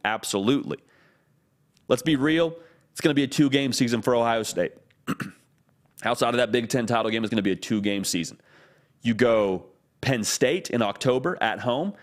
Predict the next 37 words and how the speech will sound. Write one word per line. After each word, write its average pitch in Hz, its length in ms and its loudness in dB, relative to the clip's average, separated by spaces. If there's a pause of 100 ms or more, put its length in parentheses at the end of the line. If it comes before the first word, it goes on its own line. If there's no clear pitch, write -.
(400)
and 131 100 0
then 139 140 2
you 139 100 2
go 135 220 4
to 180 320 -2
Michigan 135 600 0
the 104 80 2
very 107 200 0
last 120 360 -2
week 117 180 -2
of 120 60 0
the 110 80 0
year. 87 260 -2 (720)
I 95 120 0
would 98 240 -2
be 101 180 2
surprised 123 560 -2
if - 80 -10
yours 107 300 0
truly 117 320 -2
and 101 100 -2
Nick 107 200 -4
Brake 104 280 -2
were 90 60 -2
not 87 180 -2
at 92 220 -2
that 143 160 -2
game 160 260 -4 (640)
in 127 80 -2
Ann 135 140 -2
Arbor, 147 240 -2
to 143 100 -10
be 139 120 2
real 151 220 0
with 151 220 -4
you, 170 160 0 (320)
but - 320 0